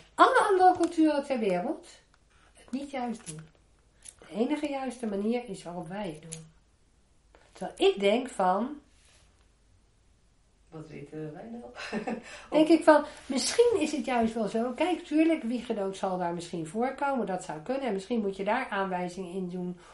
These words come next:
Speaker 1: hoe je het veiliger kan doen. Weet je? Er zullen best een heleboel dingen zijn die ook aanpassingen kunnen geven. Maar ik kan mij niet voorstellen, als een driekwart van de wereld het anders doet dan onze manier, dat die manier niet goed is.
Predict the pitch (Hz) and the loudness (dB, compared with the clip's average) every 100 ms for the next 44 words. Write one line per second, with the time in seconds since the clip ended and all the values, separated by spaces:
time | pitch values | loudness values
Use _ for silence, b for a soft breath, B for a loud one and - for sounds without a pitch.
0 | B 190 202 233 233 - 392 453 277 - | B 2 4 4 2 0 2 6 6 4
1 | 156 143 143 135 - _ _ _ 262 277 | -6 -10 -14 -16 -20 _ _ _ -8 -4
2 | 392 - B B B 294 427 403 339 415 | -6 -6 B B B -4 0 2 2 0
3 | - 339 349 359 277 262 294 277 233 262 | 0 2 4 2 0 -2 -2 -2 -2 0
4 | 247 - 320 359 - 311 370 339 185 - | 0 4 4 4 0 -2 0 2 2 0
5 | 160 147 147 - 147 139 - _ _ _ | -8 -12 -12 -14 -14 -16 -20 _ _ _
6 | - - 185 143 - 123 B B B B | -8 0 0 -2 -12 -20 B B B B
7 | 220 - - 381 - 359 302 294 359 359 | -4 -2 0 0 0 0 2 2 2 0
8 | 381 381 - 370 277 - 170 165 - 247 | 0 -2 -4 0 0 0 -2 -2 -2 -2
9 | 226 220 226 208 226 339 349 370 339 359 | -2 -6 -8 -6 2 2 2 -8 -2 0
10 | 302 254 320 233 180 - - 277 330 339 | 2 4 2 2 -4 -12 -4 2 4 4
11 | - 311 269 233 - - 330 330 302 277 | 0 -2 -2 -6 -6 4 6 6 0 -4
12 | 269 262 170 139 - B B B 233 233 | -4 -2 -4 -6 -18 B B B -2 2
13 | 294 240 247 254 202 180 - 403 - - | 4 6 4 4 2 -2 -4 -6 -6 -16
14 | - | -20